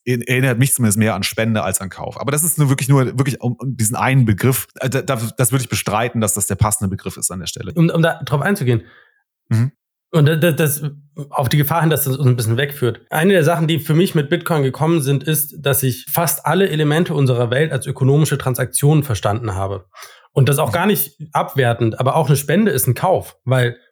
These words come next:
Speaker 2: was kaufst du dir mit einer Spende, ist im Zweifel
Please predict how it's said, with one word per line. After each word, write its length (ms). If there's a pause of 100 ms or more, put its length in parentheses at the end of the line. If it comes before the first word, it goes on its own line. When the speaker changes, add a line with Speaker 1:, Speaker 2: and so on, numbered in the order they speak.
Speaker 2:
was 280
kaufst 340
du 40
dir 120
mit 140
einer 200
Spende, 640 (680)
ist 200
im 120
Zweifel 760